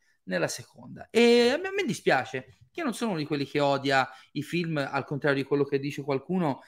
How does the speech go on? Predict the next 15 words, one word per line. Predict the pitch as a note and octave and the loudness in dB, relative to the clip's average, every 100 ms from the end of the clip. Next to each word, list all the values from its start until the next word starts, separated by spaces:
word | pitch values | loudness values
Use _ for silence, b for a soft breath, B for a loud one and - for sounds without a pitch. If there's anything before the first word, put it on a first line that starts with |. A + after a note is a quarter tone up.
| B | B
e | C#3+ | -10
che | - | -6
spera | C#3+ - C#3+ | -4 2 2
che | D3+ | 0
falliscano. | - C#3+ B2+ - D#3 B3+ | 0 0 0 -6 -8 -6
Io | D#4 | -4
voglio | D3+ C3 | -2 -4
che | B2 | -6
i | |
film | - F3 | -6 -6
siano | - B2 | -6 -8
belli, | A2+ A#2+ A#2 A#2+ - _ _ | -4 -4 -4 -10 -20 _ _
sempre | - F3+ B3 B3 G#3 | -2 -2 0 -4 -6
e | C3 | -8
comunque. | - C3 E3 B2+ - B2+ - | -12 -8 -8 -8 -10 -10 -10